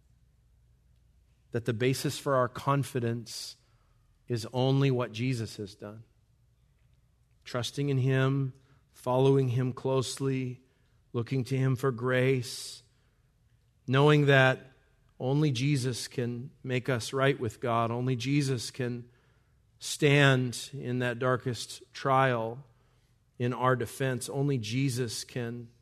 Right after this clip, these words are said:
overcome and help us to endure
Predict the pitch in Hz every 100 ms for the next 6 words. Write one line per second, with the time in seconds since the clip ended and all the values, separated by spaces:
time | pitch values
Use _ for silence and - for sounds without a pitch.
0 | _ _ _ _ _ _ _ _ _ _
1 | _ _ _ - 123 120 117 - - 123
2 | 113 117 107 _ _ _ _ _ _ _
3 | _ _ _ - 107 123 117 123 - -
4 | 123 110 107 120 123 117 117